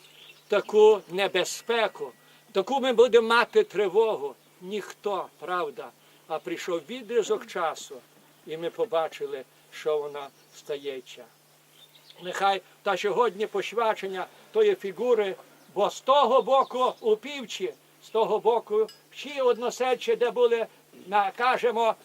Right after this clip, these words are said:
в радянській армії, але сьогодні ми дістали ту молитву примирення між ними. Як я казав, вони не пре-, потребують вже якоїсь виступів ідеологічних, аби ще вони хочуть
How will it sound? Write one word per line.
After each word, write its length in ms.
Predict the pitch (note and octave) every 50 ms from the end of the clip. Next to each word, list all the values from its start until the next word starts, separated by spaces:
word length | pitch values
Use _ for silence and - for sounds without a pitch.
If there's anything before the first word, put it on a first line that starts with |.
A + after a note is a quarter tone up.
| - -
в 60 | D#3+
радянській 800 | F#3+ G#3+ G#3 F#3+ - D4+ D#4 D4+ D4 C4+ G#3 - - B3+ C4 B3+
армії, 600 | B3+ B3+ A#3+ A3 G#3 F3 F3+ F3+ E3+ D#3 D3+ C#3 _ _ - - -
але 220 | - G3 G#3 G#3+ G3
сьогодні 680 | - A#3 A#3+ G3 C4 C#4 C4+ B3 F#3+ A#3 B3+ B3 A#3 - - - - - - -
ми 140 | G3 A#3+ A#3
дістали 580 | F#3+ A#3 G#3+ - - - C4 B3+ B3+ A#3 A#3
ту 200 | A3+ - A#3+ A#3+
молитву 680 | A3 A#3+ A3+ G#3+ A3 B3+ C4 C4 A#3+ - - G#3 A#3 A3+
примирення 800 | A3+ G3+ G#3 A3+ A3+ A3+ B3 A#3+ A#3 G#3+ G#3+ G3+ G#3 G3 F#3+ F3+ - - _ _ -
між 340 | F3 F#3+ G3+ F#3 F3+ - F3
ними. 320 | G#3+ A3+ G#3+ G3+ F3+ E3 D#3 D#3
Як 180 | F#3 F#3 - G#3
я 80 | G#3+
казав, 420 | G#3 - A3 G3+ A3+ A#3 A3 G#3+ - - - - -
вони 320 | F#3+ G3+ B3 B3 B3+ B3+
не 100 | B3 B3+ A#3+
пре-, 240 | - A3+ B3+ A#3+ A#3
потребують 760 | - A#3 A#3 - G#3 A3+ A#3+ A3+ - C#4 C4+ B3+ A3+ G#3+ F3+
вже 280 | D3 - A3+ G#3+ G#3 - _ - - - -
якоїсь 640 | F#3+ G3+ G3 - - B3 A#3+ A3+ A3 G3+ F#3 - - - - - - _ -
виступів 640 | G3+ C4 C4 A3 - - - A#3 A3+ - A3 A3+ G#3+
ідеологічних, 880 | G3 F#3 F#3 G3 F#3+ F#3 F#3 F#3 G#3 B3+ B3+ - - - A#3 F#3 - G#3+
аби 180 | G3+ F#3 F#3+
ще 240 | - - G#3+ G3+ F#3 - _ _ - - -
вони 240 | - G3+ G#3+ G#3+ G#3+
хочуть 460 | G3+ - G#3+ A3 G#3+ - - G#3 F#3+